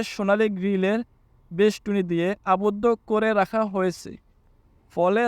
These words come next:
রাসূল সাল্লাল্লাহু আলাইহি ওয়াসাল্লামের রওজা কামরায় প্রবেশ কোনো সুযোগ নেই। আয়েশা রাদিয়াল্লাহু এর ঘর ইন্তেকালের পর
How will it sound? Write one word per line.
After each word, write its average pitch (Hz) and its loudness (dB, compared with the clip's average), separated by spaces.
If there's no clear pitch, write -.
রাসূল 247 -2
সাল্লাল্লাহু 220 -2
আলাইহি - -14
ওয়াসাল্লামের 226 0
রওজা 196 0
কামরায় 202 2
প্রবেশ 202 0
কোনো 202 0
সুযোগ 170 -2
নেই। 156 -4
আয়েশা 180 0
রাদিয়াল্লাহু 208 2
এর 208 0
ঘর 175 0
ইন্তেকালের 196 0
পর 202 2